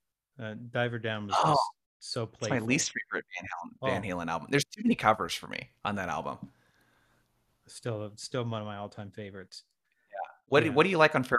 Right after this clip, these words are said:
Speaker 2: Warning?
Speaker 1: Everything. Like, uh, uh, cer-,
Speaker 2: Yeah.
Speaker 1: certainly Unchained and all that stuff.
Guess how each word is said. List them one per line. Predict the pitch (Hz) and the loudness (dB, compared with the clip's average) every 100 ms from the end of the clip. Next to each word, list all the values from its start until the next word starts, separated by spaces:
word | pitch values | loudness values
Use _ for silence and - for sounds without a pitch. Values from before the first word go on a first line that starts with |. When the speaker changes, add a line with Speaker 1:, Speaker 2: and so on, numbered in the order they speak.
| - | 0
Speaker 2:
Warning? | 117 104 _ _ _ _ _ _ _ _ _ _ _ _ - | -8 -12 _ _ _ _ _ _ _ _ _ _ _ _ -6
Speaker 1:
Everything. | 120 120 - 101 95 - - | -2 -4 -6 -10 -12 -18 -10
Like, | 117 120 | -8 -6
uh, | 110 110 - - | -6 -6 -12 -14
uh, | 139 | -12
cer-, | 113 147 | -8 -4
Speaker 2:
Yeah. | 87 | -4
Speaker 1:
certainly | - 147 139 123 | -4 -6 -2 -2
Unchained | 120 123 117 - 113 113 113 | -2 -4 -4 -4 -4 -4 -4
and | 107 | -4
all | 107 | -4
that | 107 107 | -4 -6
stuff. | - 95 | -8 -12